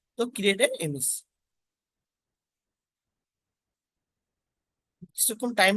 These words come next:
লাগবে, যেহেতু এআই, ও কি করবে, আমাদের এই রিয়েল ইমেজটাকে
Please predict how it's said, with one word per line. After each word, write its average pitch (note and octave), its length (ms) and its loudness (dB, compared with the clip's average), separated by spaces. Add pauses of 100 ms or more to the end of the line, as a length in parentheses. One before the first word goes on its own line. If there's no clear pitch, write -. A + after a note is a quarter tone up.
লাগবে, G#3 340 2
যেহেতু G3 220 -4 (200)
এআই, F#3 220 4 (320)
ও - 20 0 (160)
কি G#3+ 100 -8 (100)
করবে, G3+ 260 -2 (140)
আমাদের F3+ 240 -6 (160)
এই G3 140 4
রিয়েল G#3 260 0
ইমেজটাকে G3 480 -2